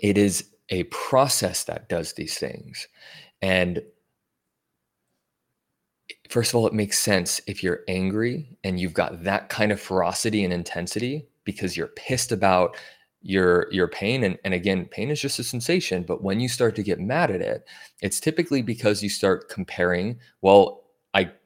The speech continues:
used to be able to do this thing, now I can't do it." It's this comparison that creates all this friction and tension.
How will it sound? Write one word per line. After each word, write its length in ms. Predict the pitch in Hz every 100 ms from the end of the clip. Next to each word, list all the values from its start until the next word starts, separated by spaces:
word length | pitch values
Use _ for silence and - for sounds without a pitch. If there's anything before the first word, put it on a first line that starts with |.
| _ -
used 380 | 95 139 - -
to 60 |
be 180 | 107 98
able 160 | 90 90
to 100 | 90
do 140 | 90
this 200 | 87 -
thing, 300 | 101 92 90
now 160 | 95 87
I 80 | 85
can't 400 | - 107 101 -
do 120 | 85
it." 200 | 53 - - -
It's 160 | 101
this 160 | 101 -
comparison 680 | - 92 - 143 170 - 95
that 160 | 82 -
creates 340 | - 101 -
all 120 | 87
this 140 | - -
friction 440 | - 143 - 85
and 120 | 82
tension. 480 | - 123 110 -